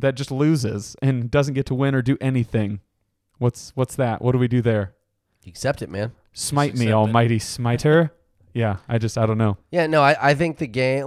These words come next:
Speaker 2: m-, most Super Bowls start off kinda like prize fights. You feel
Speaker 3: Yeah.
Speaker 2: each other out. You're not expecting fireworks off the start, where I think this game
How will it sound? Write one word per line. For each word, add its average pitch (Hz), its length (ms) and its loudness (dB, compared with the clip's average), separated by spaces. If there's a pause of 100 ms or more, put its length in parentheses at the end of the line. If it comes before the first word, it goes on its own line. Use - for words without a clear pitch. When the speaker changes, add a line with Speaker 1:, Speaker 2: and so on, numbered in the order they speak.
Speaker 2:
m-, 175 120 0
most 208 280 4
Super 147 240 -4
Bowls 131 240 -2
start 120 300 2
off 113 300 0
kinda 117 260 -4
like 107 220 -4
prize 98 340 -6
fights. 101 420 -8
You 98 60 -10
feel 113 220 -4
Speaker 3:
Yeah. 117 60 -4
Speaker 2:
each 101 120 -8
other 113 180 -2
out. 107 200 -4
You're 107 80 -10
not 107 160 -4
expecting 104 400 -8
fireworks 101 560 -6
off 98 160 -6
the 92 80 -16
start, 101 320 -6
where 101 180 -4 (400)
I 135 120 0
think 135 240 -8
this 160 180 -4
game 123 300 -6